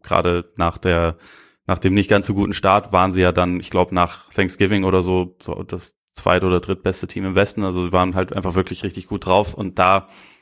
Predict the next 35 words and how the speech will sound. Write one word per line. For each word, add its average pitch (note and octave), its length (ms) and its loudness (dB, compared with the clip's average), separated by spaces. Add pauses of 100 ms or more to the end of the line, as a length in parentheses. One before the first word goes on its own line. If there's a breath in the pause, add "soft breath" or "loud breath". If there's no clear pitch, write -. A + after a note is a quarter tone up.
(400 soft breath)
da G#2 160 2
so A2+ 100 0
mittendrin A2 640 -2
dann, G2+ 180 2
wenn G2 120 0
du F#2+ 80 -2
deine F2+ 180 -2
Rolle G2 240 4
gefunden G2+ 420 -2
hast G2 260 2
und F2 120 -8
die F2 60 -8
Chance F2+ 340 -2
hast, - 460 -6
Sixth - 240 -6
Man F2+ 100 2
of F2 120 2
the F#2 60 2
Year F#2+ 160 4
zu G2 140 -2
werden, F2+ 220 2
wo E2+ 80 0
er E2 100 0
Zweiter F#2 300 0
geworden F2+ 340 0
ist, F2 220 -6
dann, E2 340 -4 (1080 soft breath)
dann E2+ 140 -10
sagst F#2+ 240 -2
du, G2+ 60 -4
glaub F#2+ 220 4
ich, F#2 80 -2
nicht G2+ 160 0
als G2 140 0
erstes G2+ 560 0